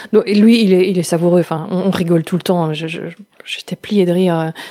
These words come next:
à l'interview, en montant derrière. Enfin, je crois que j'ai ri à chaque fois. D'ailleurs, ça s'entend, c'est un épisode où on n'arrête pas de m'entendre rigoler, désolée. <laughs> Vous allez entendre mon rire énormément, mais, mais c'est pas possible autrement avec lui. Euh, ça, c'est un très chouette. Sinon, il y en a un qui était, bah, justement François Sarano, le présentiel, où j'avais tellement eu peur.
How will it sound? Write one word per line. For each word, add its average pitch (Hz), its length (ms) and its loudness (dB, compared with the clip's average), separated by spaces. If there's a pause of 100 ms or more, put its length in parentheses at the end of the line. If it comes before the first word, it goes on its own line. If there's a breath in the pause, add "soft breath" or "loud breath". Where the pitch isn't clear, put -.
(180 loud breath)
à 180 80 -2
l'interview, 170 680 0
en 185 120 2
montant 170 320 -2
derrière. 180 480 -2
Enfin, 170 240 -4
je 185 160 -10
crois 175 180 -8
que 165 60 -4
j'ai 165 140 -4
ri 170 160 -2
à 165 60 -4
chaque 156 200 -10
fois. 175 240 -4
D'ailleurs, 170 240 -4
ça 170 100 -4
s'entend, 165 300 -4
c'est 156 120 -8
un 156 60 -8
épisode 175 380 -2
où 170 40 -2
on 160 120 -4
n'arrête 160 220 -4
pas 185 100 -4
de 185 60 0
m'entendre 180 300 0
rigoler, 185 280 2
désolée. 190 420 0
<laughs> 403 880 0
Vous 262 60 2 (180)
allez 233 140 0
entendre 214 440 0
mon 247 140 -2
rire 214 160 -2
énormément, 196 560 0 (440 loud breath)
mais, 196 200 2
mais 190 180 -2
c'est 196 120 0
pas 190 140 -4
possible 180 360 -2
autrement 180 380 -2
avec 165 320 -6
lui. 196 240 -2
Euh, 165 100 -6 (320 loud breath)
ça, 202 160 -2
c'est 185 220 -8
un 165 80 -6
très - 160 -6
chouette. 226 380 -2 (260 loud breath)
Sinon, 185 280 -2
il 185 40 2
y 175 60 0
en 160 80 -2
a 160 40 -4
un 165 160 -6
qui 165 140 -12
était, 160 220 -6
bah, 160 120 -4
justement 185 300 -2
François 175 260 -6
Sarano, 170 480 -4
le 180 100 -4
présentiel, 165 540 -6
où 170 60 -4
j'avais 156 160 -6
tellement 160 340 -6
eu 165 80 -6
peur. 196 400 -2